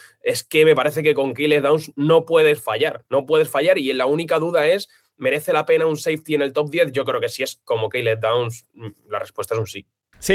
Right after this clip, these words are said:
Speaker 2: y más con la urgencia de los Bengals de buscar defensiva sí o sí. Ya fueron por Brian Cook en la agencia libre. Tenían la peor dupla de safeties tacleando la temporada pasada en la N F L y Caleb Downs justamente es muy seguro en instintos,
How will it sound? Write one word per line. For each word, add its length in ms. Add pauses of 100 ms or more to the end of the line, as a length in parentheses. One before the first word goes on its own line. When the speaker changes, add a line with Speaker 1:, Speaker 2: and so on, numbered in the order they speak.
Speaker 2:
y 60
más 160
con 140
la 80
urgencia 380
de 40
los 160
Bengals 300
de 60
buscar 320
defensiva 480
sí 160
o 80
sí. 160
Ya 120
fueron 260
por 100
Brian 260
Cook 240
en 80
la 60
agencia 360
libre. 360
Tenían 340
la 160
peor 240
dupla 300
de 80
safeties 320
tacleando 640
la 160
temporada 500
pasada 380
en 80
la 120
N 260
F 220
L 240
y 120
Caleb 300
Downs 200
justamente 540
es 80
muy 340
seguro 420
en 100
instintos, 800